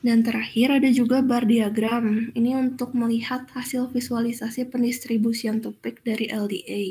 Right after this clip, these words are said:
Di sini diambil lima buah topik, lalu ini untuk menghitung L D A score-nya, dan ini untuk memplot topik-topik tersebut ke dalam, eh, bar chart.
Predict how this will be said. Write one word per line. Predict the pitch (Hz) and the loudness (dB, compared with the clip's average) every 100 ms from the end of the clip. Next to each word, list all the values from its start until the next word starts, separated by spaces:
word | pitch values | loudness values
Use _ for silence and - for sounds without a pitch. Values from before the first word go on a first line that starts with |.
| - _ _ _ _ _ _ _ - | -10 _ _ _ _ _ _ _ -16
Di | - | -2
sini | 233 254 285 | 2 4 6
diambil | 285 262 247 254 247 | 6 6 4 4 4
lima | 240 233 | 2 2
buah | 214 233 247 | 2 2 -2
topik, | 202 - - 226 285 277 - _ _ _ _ _ _ _ _ - | -10 -8 -2 0 -2 -6 -18 _ _ _ _ _ _ _ _ -4
lalu | 233 233 233 | 0 2 2
ini | 233 | 2
untuk | 226 226 226 220 220 - | 2 0 -2 -8 -6 0
menghitung | 226 233 226 208 214 220 | 2 2 0 -4 -6 -4
L | 220 | -4
D | 208 - | -4 -4
A | - | -6
score-nya, | - 214 214 226 269 277 - _ - _ _ _ _ _ - | -8 -6 -2 0 -2 -4 -14 _ -20 _ _ _ _ _ -4
dan | 233 | 2
ini | 233 247 285 | 2 4 2
untuk | 269 262 240 233 | 2 0 -2 2
memplot | 226 226 226 226 220 226 - _ _ | 4 4 2 2 0 0 -6 _ _
topik-topik | - 220 214 - 208 220 | -10 -8 -8 -10 -8 -8
tersebut | 214 - 208 208 - - - _ _ _ _ | -6 -6 -4 -4 -6 -12 -20 _ _ _ _
ke | - | -2
dalam, | 214 220 208 214 214 220 220 - _ - | -2 0 0 0 0 0 -2 -6 _ -12
eh, | 240 214 | -4 -2
bar | 196 202 208 | -2 -4 -6
chart. | - 202 - | -8 -8 -10